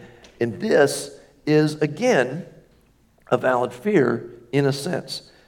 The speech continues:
Uh, it's the law of reaping and sowing, which we read about in Galatians six, verses seven through nine. It says, "Do not be deceived. God is not mocked." And all that means is he's not mad. He's just saying,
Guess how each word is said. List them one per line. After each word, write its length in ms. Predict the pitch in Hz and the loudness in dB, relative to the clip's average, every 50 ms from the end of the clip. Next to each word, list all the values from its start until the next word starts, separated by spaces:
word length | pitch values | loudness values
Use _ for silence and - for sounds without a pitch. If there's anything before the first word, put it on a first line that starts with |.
| _ _ - | _ _ 2
Uh, 120 | 113 113 - | 2 2 4
it's 240 | 135 135 - - - | 2 -2 -2 -8 2
the 140 | - 143 | 2 4
law 320 | 135 127 117 107 104 107 113 | 4 6 4 4 4 2 2
of 120 | 113 - | 0 -2
reaping 340 | 101 107 104 - 117 117 117 | -4 -4 -4 -4 -6 -6 -6
and 100 | 110 95 | -8 -6
sowing, 320 | - - 156 135 101 85 | -4 -4 -2 -2 -4 -6
which 220 | 87 87 - - - | -8 -12 -12 -8 -6
we 100 | 120 117 | -6 -2
read 240 | 110 120 143 156 143 | 0 0 2 2 2
about 300 | - 92 95 98 101 - | 2 2 2 2 2 -2
in 60 | - | -6
Galatians 540 | 101 98 98 104 104 104 - 104 104 92 - | -4 0 2 2 2 0 -2 -8 -12 -12 -12
six, 540 | - - 156 123 95 - - - - - - - _ _ _ _ _ _ _ _ _ _ _ _ _ | -8 -2 0 0 0 -2 -6 -12 -16 -18 -20 -20 _ _ _ _ _ _ _ _ _ _ _ _ _
verses 320 | - 120 117 117 - 87 - | -4 -4 -4 -4 -6 -10 -2
seven 300 | - 113 107 - 104 98 | 0 0 0 0 -2 -6
through 160 | - 104 101 | -8 -4 0
nine. 280 | 117 127 123 98 80 | 0 2 2 2 0
It 80 | - - | -4 -8
says, 160 | - 117 110 | -12 -12 -12
"Do 180 | - - 170 202 | -4 -2 0 2
not 160 | 233 - - | 2 0 0
be 100 | 139 131 | -2 -2
deceived. 540 | - 120 - - - 98 92 95 107 - - | -2 -2 -4 -4 -4 -4 -4 -4 -6 -2 2
God 380 | - 123 120 123 120 - - | 4 6 6 6 4 2 0
is 160 | 135 139 139 139 | -4 -4 -2 0
not 320 | 135 131 131 - - 110 | 2 2 2 2 0 -6
mocked." 540 | 104 98 95 92 87 78 - - - - - - | -2 0 2 2 2 0 -4 -8 -14 -20 -18 -8
And 120 | 104 110 | -2 2
all 160 | 120 117 113 | 2 4 4
that 180 | 117 123 - - | 4 2 0 -2
means 280 | 113 120 123 117 95 | -6 -6 -6 -6 -2
is 340 | 98 95 90 92 92 92 - - - - - - - _ _ | 0 0 0 0 -2 -4 -10 -16 -20 -20 -20 -20 -20 _ _
he's 140 | - - - | -12 -2 0
not 240 | 139 - - 110 | 0 0 0 -4
mad. 680 | 104 101 107 113 120 110 - 78 87 101 - 135 - - - - - - - _ _ _ _ _ _ _ _ _ _ _ | -4 0 2 2 2 2 2 0 0 0 -2 -6 -10 -12 -18 -20 -20 -20 -20 _ _ _ _ _ _ _ _ _ _ _
He's 160 | - 123 113 | -8 -8 -6
just 180 | 117 120 113 - | -6 -8 -8 -6
saying, 460 | - 117 117 113 110 107 107 98 | -4 -4 -2 -2 -4 -6 -8 -12